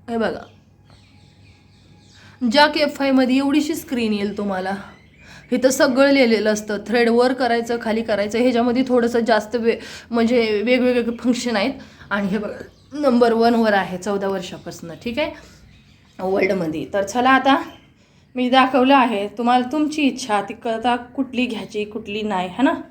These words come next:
खाली जिथं इथं ब्लू आहे तिथं रेड भेटेल, शिंगर आणि उषाची. जिथं जॅक इथं ग्री-, ग-, ब्लू कलरमध्ये लिहिलं आहे तिथं, अं,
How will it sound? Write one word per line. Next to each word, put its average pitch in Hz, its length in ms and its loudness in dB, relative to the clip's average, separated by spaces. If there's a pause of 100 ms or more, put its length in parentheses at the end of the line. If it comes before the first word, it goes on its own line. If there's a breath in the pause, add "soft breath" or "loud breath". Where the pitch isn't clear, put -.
(120)
खाली 196 240 -6 (280 loud breath)
जिथं 277 180 2
इथं 294 200 2
ब्लू 233 160 4
आहे 233 220 4
तिथं - 280 -12
रेड 220 220 0
भेटेल, 220 380 -4 (120)
शिंगर 220 320 -2
आणि 214 160 0
उषाची. 214 540 -4 (260 loud breath)
जिथं 277 300 2
जॅक 254 320 4
इथं 233 180 0
ग्री-, 214 400 -2
ग-, 208 460 4
ब्लू 226 140 2
कलरमध्ये 220 520 0
लिहिलं 214 200 0
आहे 196 160 -2
तिथं, 214 260 -4 (420 loud breath)
अं, 190 320 2